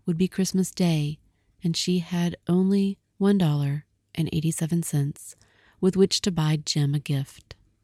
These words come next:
She had put aside as much as she could for months with this result.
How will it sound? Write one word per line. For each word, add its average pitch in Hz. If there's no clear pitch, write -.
She -
had 214
put 226
aside 180
as 175
much 175
as 180
she -
could 170
for 170
months 156
with 165
this -
result. 151